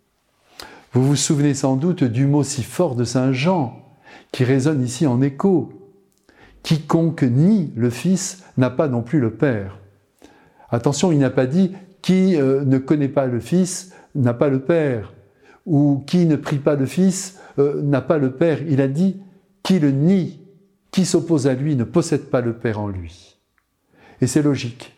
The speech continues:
car le Christ, le Fils de Dieu fait homme, est venu sur la terre pour purifier nos conceptions erronées sur Dieu notre Père, pour nous donner la quintessence de sa pensée,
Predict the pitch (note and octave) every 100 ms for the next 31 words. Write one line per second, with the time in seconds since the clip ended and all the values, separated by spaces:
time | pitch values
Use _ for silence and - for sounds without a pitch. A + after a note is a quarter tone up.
0 | _ _ _ - B2 A#2 A#2 - G#3 G3
1 | - - _ _ _ A#2 - F#3+ E3+ C#3
2 | A#2+ A2+ A#2+ - A2 C3+ B2 G2+ G#2 -
3 | - - - B2+ C#3 F#3+ E3+ - C3 A#2+
4 | A#2+ D3+ D3 - B2+ - - - F#3+ B2+
5 | A#2+ - - A#2+ A#2+ - _ _ _ _
6 | - C#3+ D#3+ D#3+ - G#3 - E3 - E3
7 | B2+ C3 B2 A#2+ A#2+ B2 B2+ - - -
8 | - A2+ G#2 B2+ A2+ G2+ A2 F#2+ F#2+ F2
9 | D#2+ A#2 - _ _ - - - C#3 D#3+
10 | D#3+ F3+ G#3+ C3+ - - A#3+ G3 E3+ D#3+
11 | G3 E3+ C3+ C3 B2 A#2+ A2+ - A2+ G#2+